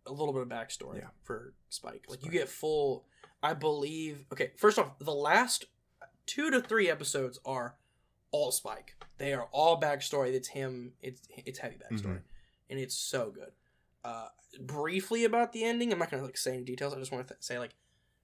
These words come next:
Speaker 1: this is probably one of the, mm, like,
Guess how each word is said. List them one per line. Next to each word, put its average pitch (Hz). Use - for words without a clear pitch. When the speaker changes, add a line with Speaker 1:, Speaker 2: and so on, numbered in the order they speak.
Speaker 1:
this 160
is 185
probably 190
one 165
of 147
the, 131
mm, 147
like, 131